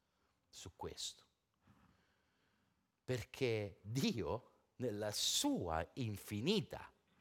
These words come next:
pazienza, ti dice: "Metti il piede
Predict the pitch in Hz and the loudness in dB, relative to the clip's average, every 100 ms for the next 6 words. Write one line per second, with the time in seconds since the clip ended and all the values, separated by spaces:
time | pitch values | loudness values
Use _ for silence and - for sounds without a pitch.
0 | - - - - 139 160 165 - 170 165 | 0 0 4 6 6 4 0 0 0 -2
1 | - 110 98 120 120 135 - - - _ | -4 0 0 0 0 0 -2 -18 -20 _
2 | _ _ _ _ _ _ - 73 82 - | _ _ _ _ _ _ -14 -8 -8 -10
3 | - 95 85 - 73 55 58 55 | -8 -8 -8 -8 -8 -8 -10 -16